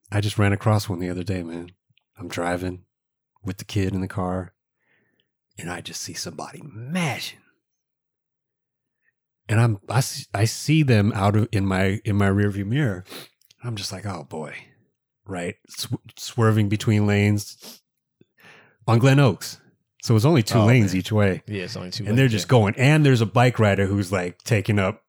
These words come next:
Speaker 1: most of the number two lane. So I'm like, "Wow, you're a jerk too," but whatever.
Speaker 2: Yeah.
Speaker 1: Um, and just honking, honking the horn and all this. And, and, you know, at some point, at, there's a point where you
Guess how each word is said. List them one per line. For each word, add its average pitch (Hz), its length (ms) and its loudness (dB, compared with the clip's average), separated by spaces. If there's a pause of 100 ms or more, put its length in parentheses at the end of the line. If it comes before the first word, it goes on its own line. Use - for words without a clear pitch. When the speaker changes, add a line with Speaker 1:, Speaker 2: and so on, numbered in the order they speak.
Speaker 1:
most 107 480 0
of 95 80 -2
the 90 300 -4 (200)
number 101 220 2
two 110 220 2
lane. 80 280 -4 (680)
So 143 120 2
I'm 127 80 4
like, 98 200 2
"Wow, 85 380 -4
you're 95 300 0
a 82 60 -10 (140)
jerk 82 280 -8
too," 87 240 -6
but 85 240 -8 (200)
whatever. 87 520 -6
Speaker 2:
Yeah. 98 220 -8 (340)
Speaker 1:
Um, 87 440 -2 (1200)
and 110 100 4
just 107 160 -2
honking, 117 680 4
honking 123 340 2
the 110 80 4
horn 120 400 4
and 110 160 2
all 113 120 4
this. 120 300 4 (800)
And, 143 140 -2 (180)
and, 190 100 4
you 233 100 6
know, 143 140 6
at 135 180 2
some 269 240 -2
point, 185 380 2 (720)
at, - 280 0
there's 160 240 4
a 165 60 4
point 185 300 4
where 135 140 6
you 139 320 6